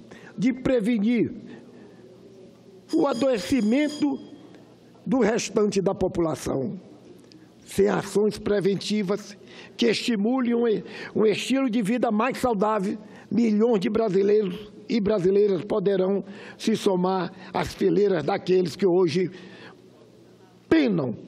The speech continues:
para receber um tratamento mais apropriado e tempestivo. Senhores e senhores e senhoras, aproveite essa oportunidade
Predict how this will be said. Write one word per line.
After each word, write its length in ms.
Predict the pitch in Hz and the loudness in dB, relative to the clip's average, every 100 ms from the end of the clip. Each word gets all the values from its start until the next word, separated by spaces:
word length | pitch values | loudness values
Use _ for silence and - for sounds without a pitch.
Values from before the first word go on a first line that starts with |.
| - | -8
para 220 | 202 220 175 | -2 0 2
receber 460 | 196 - 180 175 | 0 2 2 2
um 100 | 180 | 0
tratamento 680 | 175 170 170 147 160 156 - - - - - | 0 -2 -2 -2 -4 -6 -12 -20 -20 -16 -6
mais 540 | 156 180 175 - - - - - | -2 -2 -2 -6 -16 -20 -20 -8
apropriado 1000 | 165 170 180 - - 156 156 143 151 139 - - - - - | -6 -4 -4 -4 -4 -4 -4 -4 -6 -8 -14 -20 -20 -20 -4
e 300 | 170 151 98 - - - - - | 0 0 -4 -12 -20 -20 -20 -4
tempestivo. 720 | 175 147 143 - - 120 170 - - - - - - - | -2 0 -4 -6 -6 -8 -10 -18 -20 -20 -20 -20 -20 -8
Senhores 520 | - 190 208 190 175 | 2 4 4 2 0
e 20 | |
senhores 480 | 180 170 123 - - - - - - - - - - - - | 0 -2 -4 -10 -12 -14 -20 -20 -20 -20 -16 -16 -16 -18 -8
e 140 | 156 | -6
senhoras, 640 | - 170 139 135 - - - | -2 -2 -2 -4 -6 -10 -10
aproveite 580 | - 277 226 185 233 226 | -4 0 2 2 2 2
essa 140 | 202 202 | 0 0
oportunidade 920 | - 185 190 170 160 202 208 135 - | 0 -2 0 0 0 -2 -2 -6 -12